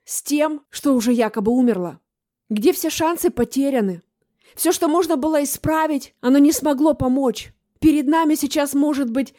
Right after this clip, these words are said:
проблема, которая говорит тебе о том, что всё закончено. Жизни больше нет.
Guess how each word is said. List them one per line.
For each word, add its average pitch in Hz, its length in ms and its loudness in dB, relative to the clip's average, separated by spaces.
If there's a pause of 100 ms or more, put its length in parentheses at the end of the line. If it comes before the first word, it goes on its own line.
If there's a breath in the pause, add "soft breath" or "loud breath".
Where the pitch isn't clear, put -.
(140 soft breath)
проблема, 254 840 0 (160)
которая 285 320 2
говорит 269 460 2
тебе 277 260 0
о 240 200 -2
том, 339 420 0
что - 240 -4
всё 262 220 0
закончено. 247 720 -4 (480)
Жизни 247 380 2
больше 262 360 0
нет. 285 380 -4